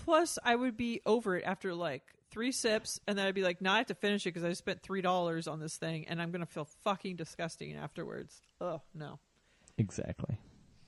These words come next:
Speaker 1: So they also mentioned the maple nut goodie, which it reminded them of or something, and I had tried that in the last few months, and it was sort of by accident. I was ordering something on Walmart dot com, and I needed, like,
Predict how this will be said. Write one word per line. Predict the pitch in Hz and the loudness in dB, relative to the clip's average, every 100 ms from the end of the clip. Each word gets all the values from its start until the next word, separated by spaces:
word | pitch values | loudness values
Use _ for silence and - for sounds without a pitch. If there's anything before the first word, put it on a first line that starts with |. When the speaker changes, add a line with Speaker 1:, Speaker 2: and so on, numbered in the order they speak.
| _ _ _ _ _ _ - | _ _ _ _ _ _ -10
Speaker 1:
So | - 233 - | 2 2 2
they | 196 208 | 2 4
also | 220 240 | 4 4
mentioned | 202 202 - 190 | 2 2 2 0
the | 170 | 0
maple | 175 175 180 | 0 2 2
nut | 170 165 156 | 2 -2 -2
goodie, | 170 165 160 156 - _ _ _ _ _ _ _ _ _ _ - | -2 0 0 -2 -6 _ _ _ _ _ _ _ _ _ _ 2
which | 190 180 | 2 4
it | 135 | 0
reminded | 180 175 185 170 | 2 2 2 0
them | 175 170 | 0 0
of | 170 | 0
or | 165 | 0
something, | - 196 185 185 165 165 - | 2 0 2 -2 -2 -2 0
and | 180 175 170 170 _ - | 0 0 -2 -8 _ 0
I | 196 214 214 - _ _ - | 4 4 2 -4 _ _ -2
had | 240 233 | 0 0
tried | - 233 254 359 | 0 4 4 4
that | 247 180 | 2 2
in | |
the | 185 | 0
last | 185 202 - | 0 0 -2
few | - 226 202 | -4 -2 0
months, | 208 220 185 - | 0 -2 -4 -4
and | 190 190 | -2 0
it | |
was | 156 202 | 0 0
sort | - 254 247 | 2 4 4
of | 302 - | 2 2
by | 240 | 4
accident. | 208 196 208 220 185 180 | 4 2 2 -2 0 2
I | 190 | 2
was | 196 | 2
ordering | - 202 240 254 | 0 0 0 -2
something | 240 226 220 | -2 0 0
on | 196 180 | 2 2
Walmart | 175 185 196 | 2 2 0
dot | 185 196 185 | 2 0 2
com, | 185 190 | 0 2
and | 196 | 0
I | 175 | 0
needed, | 175 175 196 | 0 0 0
like, | 175 165 | 0 -2